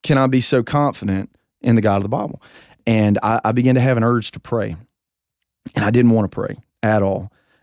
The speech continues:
Uh, because I, I said, "Why waste my time praying to a God that I don't even know exists? How do I know that that's the right God? I'm not praying." And I just had this raw moment. Uh, that night, it was May fourth. It was a Friday evening at six o'clock of two thousand and twelve,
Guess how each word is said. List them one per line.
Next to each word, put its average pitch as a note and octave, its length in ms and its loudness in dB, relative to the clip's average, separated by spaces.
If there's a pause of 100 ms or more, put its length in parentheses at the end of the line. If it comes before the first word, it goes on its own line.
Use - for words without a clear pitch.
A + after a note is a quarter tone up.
Uh, F2+ 280 -2
because G#2+ 260 -2
I, A2 160 0
I A2 140 -2
said, G#2+ 200 -2
"Why G#2 220 0
waste A#2 300 2
my A2+ 100 2
time G#2+ 300 0
praying A2 320 0
to G#2 180 -2
a G2 60 -4
God G#2 320 0
that G2+ 100 0
I G#2+ 140 2
don't A2+ 100 0
even G2+ 160 -2
know G2 160 -2
exists? - 480 -8 (220)
How B2 160 2
do B2+ 100 2
I A#2+ 80 4
know A#2 140 4
that G#2+ 100 0
that's G#2+ 220 -4
the G2 60 -6
right G2 80 -4
God? F#2+ 100 -4
I'm G#2 60 -2
not A#2 140 -2
praying." F3+ 260 -4 (300)
And A#2 140 0
I C3+ 80 2
just D#3 140 0
had E3 140 2
this A#2+ 160 0
raw A2+ 360 2
moment. B2 500 2 (220)
Uh, G#2+ 300 0
that B2 200 0
night, C3+ 200 0
it - 20 -4
was G2+ 140 -6
May A#2+ 200 2
fourth. A#2 360 -4
It - 40 -8
was - 100 -16
a - 20 -20
Friday C3+ 380 0
evening A2+ 360 0
at G2+ 100 -6
six - 320 -4
o'clock G2+ 480 -4 (360)
of - 160 -4
two - 160 2
thousand C3+ 380 2
and A#2 60 0
twelve, G2 440 -8